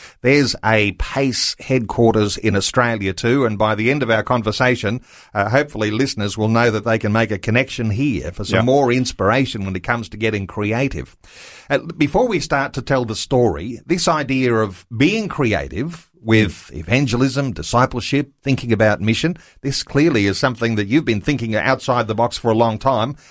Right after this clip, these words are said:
Speaker 1: something we all need to actually get a bit of creative, uh, experience in.
Speaker 2: Yeah, absolutely. So I was saying last night at a church, I think I preached the gospel around about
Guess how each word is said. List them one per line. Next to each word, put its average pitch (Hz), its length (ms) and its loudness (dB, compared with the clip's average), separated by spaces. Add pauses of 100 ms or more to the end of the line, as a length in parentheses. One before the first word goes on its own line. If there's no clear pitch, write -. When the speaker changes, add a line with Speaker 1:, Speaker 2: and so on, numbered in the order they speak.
(140)
Speaker 1:
something 165 340 -2
we 123 100 2
all 196 160 4
need 113 300 -2
to 98 380 2
actually 107 340 -2
get 107 180 2
a 104 40 -4
bit 104 140 -2
of 104 100 -6
creative, 107 920 -2 (240)
uh, 92 220 -2
experience 92 720 -2
in. 76 180 -10 (300)
Speaker 2:
Yeah, 98 180 2
absolutely. 107 560 -2
So 110 400 2 (480)
I 101 60 0
was 107 180 2
saying 117 220 0
last 104 240 -2
night 107 340 -2
at 98 160 -2
a 98 60 -4
church, - 420 0
I 98 80 0
think 113 300 -2
I 98 220 2
preached - 500 0
the 104 80 -6
gospel 95 640 -2
around 98 400 2
about 92 380 -4